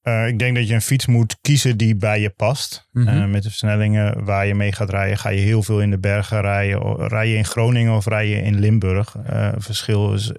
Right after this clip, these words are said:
Speaker 1: extreem. Dus zorg dat je een, een goede fiets met de juiste versnellingen hebt.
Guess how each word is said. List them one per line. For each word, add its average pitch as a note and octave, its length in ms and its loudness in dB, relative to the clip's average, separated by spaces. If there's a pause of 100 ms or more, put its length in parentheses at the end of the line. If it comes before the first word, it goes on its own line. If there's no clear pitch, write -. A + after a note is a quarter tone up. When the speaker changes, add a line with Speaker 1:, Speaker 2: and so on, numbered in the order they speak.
Speaker 1:
extreem. F#2+ 600 -4 (340)
Dus G2+ 160 -4
zorg G#2 240 0
dat G2+ 160 -2
je G#2+ 80 -2
een, G#2 480 -2
een G#2 100 0
goede G2+ 300 0
fiets A2+ 280 -4
met G2+ 140 -2
de G2 100 -2
juiste G2+ 400 -2
versnellingen G#2+ 600 -2
hebt. A#2 240 -4